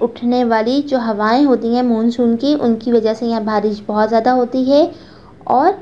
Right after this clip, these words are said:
सर्दियों में जो सर्द हवाएं होती हैं जो साइबेरिया से आती हैं वो ये हवाएं पाकिस्तान के मैदानों तक नहीं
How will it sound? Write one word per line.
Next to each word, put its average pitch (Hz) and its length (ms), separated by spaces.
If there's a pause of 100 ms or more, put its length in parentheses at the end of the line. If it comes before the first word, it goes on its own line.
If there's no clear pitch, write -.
(120)
सर्दियों 254 600
में 277 240
जो 294 100
सर्द 302 340
हवाएं 226 360
होती 220 400
हैं 269 200
जो 254 80
साइबेरिया 214 580
से 240 120
आती 226 380
हैं 269 140
वो 262 420 (340)
ये 240 100
हवाएं 247 340 (200)
पाकिस्तान 226 440
के 269 140
मैदानों 233 420
तक 254 200
नहीं 254 200